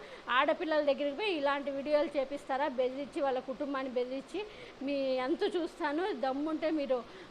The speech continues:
పిఠాపురంలో ఓడించి తీరుతాను పవన్ కళ్యాణ్, దమ్ముంటే కాసుకోండి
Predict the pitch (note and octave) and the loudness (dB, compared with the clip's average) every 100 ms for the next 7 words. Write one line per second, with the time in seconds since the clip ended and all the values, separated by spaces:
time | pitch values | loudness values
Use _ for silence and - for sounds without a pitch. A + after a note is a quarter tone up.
0 | - C#4 F4 D#4+ F#4+ E4+ D#4 B3 B3 D4 | -10 0 4 4 4 4 4 4 2 6
1 | E4 G#4 G4 F#4+ E4+ D4+ D#4 D4+ - C#4+ | 6 6 2 -2 -2 0 0 0 2 2
2 | C4+ C4+ C#4+ C#4+ F4 A#3 B3+ C4+ D4 D4 | 2 0 2 2 0 0 0 2 0 0
3 | D#4 - D4 B3 C#4 - E4 D4+ C4 F#4+ | -4 -2 2 2 2 0 2 2 2 2